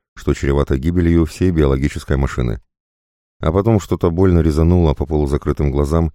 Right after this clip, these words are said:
и Томпсон проснулся. Ну да, первый луч восходящего солнца, пробившийся из-за свинцовых туч, просто обязан был найти его лицо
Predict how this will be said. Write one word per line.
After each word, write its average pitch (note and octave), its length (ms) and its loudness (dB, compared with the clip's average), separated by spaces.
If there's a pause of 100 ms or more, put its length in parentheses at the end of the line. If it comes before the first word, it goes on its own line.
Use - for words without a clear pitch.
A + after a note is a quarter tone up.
(420)
и G2+ 100 0
Томпсон F#2 380 0
проснулся. - 580 -4 (520)
Ну A2+ 140 0
да, F#2 380 2
первый F2+ 260 2
луч E2+ 200 0
восходящего D#2 600 0
солнца, F2 480 -2 (120)
пробившийся C2+ 640 -4
из-за C2+ 320 -6
свинцовых C2+ 520 -4
туч, - 240 -4 (420)
просто C3 380 0
обязан G#2 400 2
был D#2 140 2
найти D#2 300 2
его D2 180 2
лицо F#2+ 440 -2